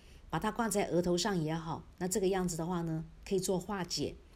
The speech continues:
那他跟父亲的缘分呢是比较薄的，并且他赚钱的形态呢是不轻松的。那他这个大姓谢呢是言字部首。我们说帝王一言九鼎，这个言呢就代表龙，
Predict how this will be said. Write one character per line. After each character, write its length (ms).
那 100
他 140
跟 160
父 180
亲 140
的 60
缘 200
分 220
呢 80
是 140
比 100
较 160
薄 320
的， 180
并 180
且 100
他 140
赚 260
钱 140
的 60
形 240
态 220
呢 260
是 160
不 120
轻 280
松 340
的。 140
那 100
他 200
这 100
个 80
大 240
姓 240
谢 240
呢 180
是 140
言 240
字 140
部 180
首。 320
我 140
们 100
说 140
帝 240
王 180
一 140
言 240
九 260
鼎， 400
这 100
个 120
言 240
呢 120
就 160
代 180
表 200
龙， 420